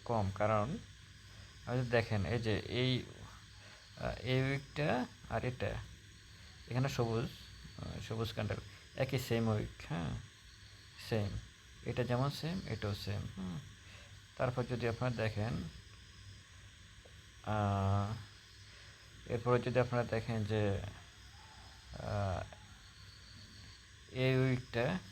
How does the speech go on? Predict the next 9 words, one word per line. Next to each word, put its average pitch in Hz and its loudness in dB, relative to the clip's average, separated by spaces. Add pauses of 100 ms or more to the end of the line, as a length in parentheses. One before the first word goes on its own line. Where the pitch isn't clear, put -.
(240)
এই 113 0
যে 113 0
এই 113 4
উইকটা, 139 -2 (520)
এটাও 139 2
সেম, 107 2 (160)
হুম, 156 0 (1120)
এটাও 117 2
সেম। 127 0